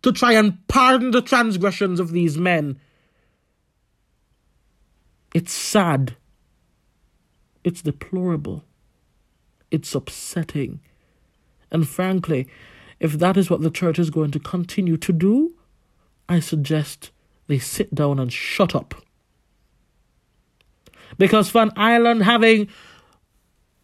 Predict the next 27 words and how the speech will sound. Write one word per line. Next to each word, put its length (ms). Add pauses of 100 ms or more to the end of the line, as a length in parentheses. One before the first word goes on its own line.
(1120)
more 300
churches 400
per 240
square 300
mile 440
than 280
almost 460
anywhere 380
in 120
the 60
world, 680 (760)
we 120
seem 340
pretty 260
lost. 720 (1600)
We 80
seem 200
to 80
be 100
drifting 540
without 420
guidance. 500
And 120
why 160
is 120
that 220
so? 460